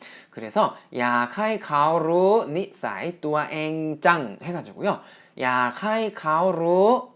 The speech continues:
그 사람이 알았으면 좋겠어요. 니 사이 버릇 또는 성격, 또아 엥 자기 자신, 짱, 네, 정말이었죠. 그래서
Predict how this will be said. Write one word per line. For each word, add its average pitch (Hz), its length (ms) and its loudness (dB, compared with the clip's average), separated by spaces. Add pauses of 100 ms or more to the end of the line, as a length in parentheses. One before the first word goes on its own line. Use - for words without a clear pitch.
(280)
그 233 360 0
사람이 139 560 -6 (200)
알았으면 147 640 -6
좋겠어요. 226 720 -2 (260)
니 175 240 -2
사이 110 640 -10 (100)
버릇 127 560 0 (220)
또는 175 260 -6
성격, 214 540 -6 (380)
또아 151 500 2
엥 160 480 -2 (100)
자기 135 380 -10
자신, 156 580 -4 (600)
짱, 165 400 6
네, 139 200 -6
정말이었죠. 131 1040 -6
그래서 104 380 -4